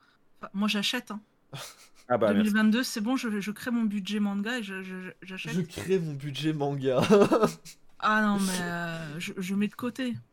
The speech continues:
Speaker 3: Non,
Speaker 1: Y a,
Speaker 3: mais
Speaker 1: y a
Speaker 3: c'est,
Speaker 1: pas
Speaker 3: c'est vrai
Speaker 1: de
Speaker 3: que c'est,
Speaker 1: souci.
Speaker 3: c'est très, très, très, euh, très, très, très, très quali. Bon, après, euh, forcément, enfin, quand on connaît tes, tes, tes œuvres, du coup, euh, bon, c'est, enfin,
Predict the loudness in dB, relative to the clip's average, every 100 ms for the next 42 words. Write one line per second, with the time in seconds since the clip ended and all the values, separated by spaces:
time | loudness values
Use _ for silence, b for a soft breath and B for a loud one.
0 | _ _ -6 -4 -2 -6 -10 -8 -6 -6
1 | -6 -10 -10 -16 -18 -14 -12 -12 -14 -16
2 | -14 -12 -10 -12 -14 -18 _ _ -20 -10
3 | -10 -10 -10 -10 -6 -8 -8 -14 B B
4 | B B 0 0 2 2 4 4 2 0
5 | -4 -2 -2 0 -2 0 -2 0 0 -2
6 | -2 -4 -4 -6 -4 -4 -4 -6 -6 -6
7 | -6 -6 -8 -18 -12 -6 -4 -4 -8 -12
8 | b b b -6 -6 -6 -12 -8 -4 -2